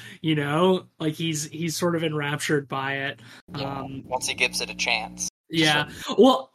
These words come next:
Speaker 1: it's, watching this movie, especially in this day and age, it, it's, is something that I find, like, so sort of nostalgically charming about it,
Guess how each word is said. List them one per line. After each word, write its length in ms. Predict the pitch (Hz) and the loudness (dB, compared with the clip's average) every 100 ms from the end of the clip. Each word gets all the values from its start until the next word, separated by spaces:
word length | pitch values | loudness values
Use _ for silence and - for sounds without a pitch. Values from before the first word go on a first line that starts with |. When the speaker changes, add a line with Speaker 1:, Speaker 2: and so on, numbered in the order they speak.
| _ | _
Speaker 1:
it's, 260 | - 262 233 - 180 - 190 | 2 2 0 -8 -18 -16 2
watching 320 | 277 330 359 | 4 6 6
this 180 | 339 - | 4 6
movie, 240 | 208 202 | 6 6
especially 460 | 185 - 185 214 190 | 4 4 2 4 2
in 80 | 170 | 2
this 180 | 156 | 0
day 220 | - 160 160 | 2 2 4
and 80 | |
age, 240 | 160 156 160 | 4 2 -2
it, 120 | 180 | -6
it's, 320 | 180 160 - - | -6 -4 -4 -4
is 440 | 185 165 165 180 180 | -2 -2 -2 -6 -2
something 240 | 220 254 | 0 2
that 120 | 233 | 4
I 80 | 196 | 4
find, 260 | - 175 175 | 2 0 2
like, 220 | 165 156 | 0 0
so 580 | - 170 160 160 160 156 - - _ _ _ _ _ _ _ - | 0 2 4 4 4 0 -8 -20 _ _ _ _ _ _ _ -4
sort 280 | - 185 170 | 4 4 4
of 80 | 160 | 2
nostalgically 840 | 170 - 175 165 160 170 180 165 | 2 4 6 6 4 2 2 2
charming 600 | - 160 147 156 160 165 | 2 2 2 2 2 2
about 400 | 165 175 175 175 | 2 4 4 4
it, 220 | 180 180 | 2 2